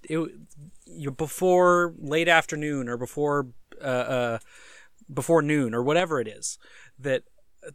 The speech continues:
there's your twenty, it comes, spo-, it needs to come out next year, twenty twenty-two, if you wanna keep with the pattern. And it would just be Richard Linklater directing, uh, uh, Ethan Hawke and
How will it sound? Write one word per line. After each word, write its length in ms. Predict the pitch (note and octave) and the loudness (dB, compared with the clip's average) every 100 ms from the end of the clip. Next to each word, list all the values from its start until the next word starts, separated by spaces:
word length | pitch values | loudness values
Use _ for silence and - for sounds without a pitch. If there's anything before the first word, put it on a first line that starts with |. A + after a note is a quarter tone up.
| _ - F3+ | _ -20 -16
there's 420 | D3 D#3+ E3+ D3+ | -2 0 0 -2
your 120 | D3 | -8
twenty, 300 | - D#3+ D#3+ | -6 -8 -8
it 180 | - - | -12 -12
comes, 320 | D#3 C#3+ - | -10 -10 -10
spo-, 240 | - F3+ | -4 -2
it 60 | D#3+ | -2
needs 180 | F3 F3 | -6 -6
to 60 | |
come 160 | F3 F#3 | -6 -2
out 160 | F#3 C#3 | -2 -2
next 220 | C3 - | -8 -6
year, 140 | E3+ | -6
twenty 200 | - C3+ | -6 -8
twenty-two, 560 | B2+ C3 B2 F3 C3+ G#2 - | -8 -10 -10 -8 -8 -10 -16
if 140 | B2+ | -14
you 80 | C3+ | -12
wanna 160 | B2+ B2 | -10 -10
keep 240 | C#3+ C3 | -12 -12
with 80 | C3+ | -12
the 80 | B2 | -6
pattern. 380 | D3+ B2+ G#2 - _ _ _ - - _ - - - | -4 -6 -8 -20 _ _ _ -20 -20 _ -20 -16 -6
And 160 | D3 | -6
it 120 | D3 | -6
would 80 | C#3 | -6
just 160 | C#3 - | -8 -8
be 80 | C#3 | -6
Richard 260 | C#3+ D#3 | -6 -8
Linklater 480 | C3+ C3 C3+ C3 B2+ | -8 -8 -8 -8 -10
directing, 680 | C3 B2+ A#2 C3+ C3 B2+ - | -6 -6 -6 -10 -12 -14 -14
uh, 60 | - | -8
uh, 440 | C3+ C3 C3 B2+ B2 - - - - - _ _ - | -6 -6 -6 -6 -8 -16 -20 -20 -20 -20 _ _ -6
Ethan 260 | D#3 E3 C3 | -6 -4 -2
Hawke 340 | B2 A#2+ - | 0 0 -4
and 260 | B2+ B2 | -10 -10